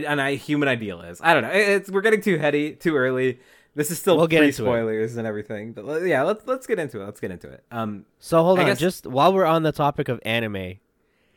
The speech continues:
Speaker 1: Yeah.
Speaker 2: Damn, that new sub-, Cyberpunk is pretty good. <laughs>
Speaker 1: Really? Okay. I'm glad. I'm glad you're liking it.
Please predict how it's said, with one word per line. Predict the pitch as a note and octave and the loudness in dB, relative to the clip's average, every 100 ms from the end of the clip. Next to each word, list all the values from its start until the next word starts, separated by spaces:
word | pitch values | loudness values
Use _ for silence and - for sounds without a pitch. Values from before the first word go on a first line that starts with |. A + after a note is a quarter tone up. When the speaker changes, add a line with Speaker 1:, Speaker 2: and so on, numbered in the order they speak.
| _ _ _ | _ _ _
Speaker 1:
Yeah. | - | 4
Speaker 2:
Damn, | D3 D3+ | 4 6
that | D3+ D3 | 2 2
new | D#3+ E3+ | 2 0
sub-, | - D#3 D3 B2 | 2 2 2 0
Cyberpunk | - D3 D3 D#3+ D3+ D3 | 0 2 2 2 0 -2
is | D3 | -4
pretty | C3+ D#3 | -2 -2
good. | D3 D#3 C#3+ - | 2 0 0 -4
<laughs> | - - B3 - - - D#4 - | -14 0 0 4 4 6 6 4
Speaker 1:
Really? | D#3 F#3 D#3+ C#3+ | 2 4 4 2
Okay. | G3+ F4 D4 D#4 | -2 0 0 -2
I'm | - G#3+ | -6 0
glad. | C#4+ G3 B2+ | 2 2 0
I'm | D#3 | -2
glad | G3 | -2
you're | G#3 | 0
liking | G#3+ - A2 | -2 -2 -8
it. | F2+ | -10